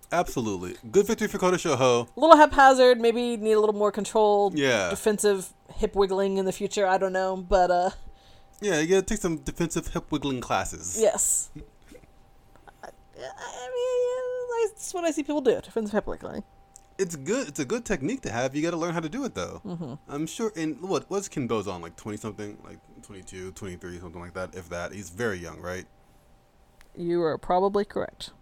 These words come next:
Speaker 1: Oh, I'm absolutely correct. When I look this up and he's thirty-five, don't look at me. But,
Speaker 2: He
Speaker 1: um,
Speaker 2: is twenty-five.
Speaker 1: Yeah, there we go. Uh, twenty-something. I was right. <laughs>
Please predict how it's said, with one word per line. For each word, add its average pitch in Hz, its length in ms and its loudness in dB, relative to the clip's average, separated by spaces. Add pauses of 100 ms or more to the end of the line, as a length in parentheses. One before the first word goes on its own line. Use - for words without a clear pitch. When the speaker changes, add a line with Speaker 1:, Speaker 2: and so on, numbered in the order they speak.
(420)
Speaker 1:
Oh, 170 160 8
I'm 165 140 6
absolutely 110 580 -2
correct. 95 420 -6
When 98 80 -10
I 92 60 -10
look 104 160 -10
this 107 160 -14
up 101 100 -10
and 95 80 -12
he's 101 120 -14 (100)
thirty-five, 95 560 -8
don't 92 160 -14
look 92 120 -16
at 90 80 -16
me. 87 200 -14 (840)
But, 226 120 0
Speaker 2:
He 196 180 2
Speaker 1:
um, - 60 -2
Speaker 2:
is 180 520 6
twenty-five. - 640 -6 (460)
Speaker 1:
Yeah, 175 220 0
there 131 100 0
we 113 140 -6
go. 92 280 -14
Uh, 110 1000 -6 (160)
twenty-something. 147 600 -6 (160)
I 120 60 -8
was 110 160 -6
right. - 180 -14 (460)
<laughs> 269 160 -10